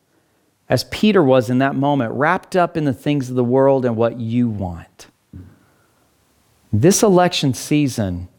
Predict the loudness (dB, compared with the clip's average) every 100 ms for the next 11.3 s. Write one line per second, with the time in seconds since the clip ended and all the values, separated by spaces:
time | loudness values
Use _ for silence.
0 | -2 0 2 2 2 2 0 -2 -2 -2
1 | 2 4 4 2 -2 -4 -2 -2 -2 -4
2 | -4 -6 -4 -2 -2 -6 -12 -12 _ _
3 | _ _ _ _ _ _ _ -20 -12 -8
4 | 0 4 4 4 2 4 4 2 -8 -20
5 | -20 _ _ _ _ -4 -2 2 2 4
6 | 4 4 2 -6 -8 2 4 4 0 -14
7 | _ 0 2 2 0 2 4 4 2 -8
8 | -14 -14 -14 _ _ -4 -2 2 4 4
9 | 2 0 -2 0 0 0 2 4 4 4
10 | 2 2 2 4 4 4 2 -2 -4 2
11 | 6 4